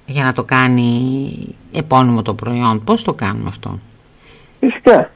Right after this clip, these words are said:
Speaker 1: Μμ.
Speaker 2: εννοείται.
Speaker 1: Μμμ.
Speaker 2: Φτιάχνουμε ένα κουτί, βάζουμε μία επωνυμία και το πουλάμε.
Speaker 1: Ναι.
Speaker 2: Ε, σίγουρα, εκεί που το πουλάμε, φτάνει και περισσεύει. Δηλαδή,
Speaker 1: Μμμ.
Speaker 2: σε ένα, α, οποροπολείο. Αν το θες σε δύο οποροπολεία, δεν νομίζω.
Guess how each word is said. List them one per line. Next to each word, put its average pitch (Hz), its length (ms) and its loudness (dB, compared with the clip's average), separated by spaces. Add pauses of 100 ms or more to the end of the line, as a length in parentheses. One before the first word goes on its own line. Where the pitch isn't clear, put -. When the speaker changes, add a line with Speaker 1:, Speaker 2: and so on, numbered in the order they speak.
(120)
Speaker 1:
Μμ. 135 200 -2
Speaker 2:
εννοείται. 160 500 4 (180)
Speaker 1:
Μμμ. 139 100 -2
Speaker 2:
Φτιάχνουμε 135 380 6
ένα 127 140 6
κουτί, 294 340 6 (100)
βάζουμε 190 340 6
μία 175 120 6
επωνυμία 247 440 4
και 269 100 4
το 214 120 6
πουλάμε. 160 360 6 (280)
Speaker 1:
Ναι. 135 180 -6 (800)
Speaker 2:
Ε, 160 340 8 (120)
σίγουρα, 156 420 8 (180)
εκεί 147 200 2
που - 100 -2
το - 100 0
πουλάμε, 220 340 6
φτάνει 208 300 6
και 196 100 2
περισσεύει. 165 460 6 (220)
Δηλαδή, 147 300 6
Speaker 1:
Μμμ. 160 220 6
Speaker 2:
σε 170 80 8
ένα, 170 440 6 (920)
α, 147 160 0
οποροπολείο. 151 720 6 (680)
Αν 185 220 4
το 180 180 6
θες 196 140 8 (100)
σε 156 140 8
δύο 165 360 8
οποροπολεία, 131 600 8
δεν 143 240 6
νομίζω. 107 340 4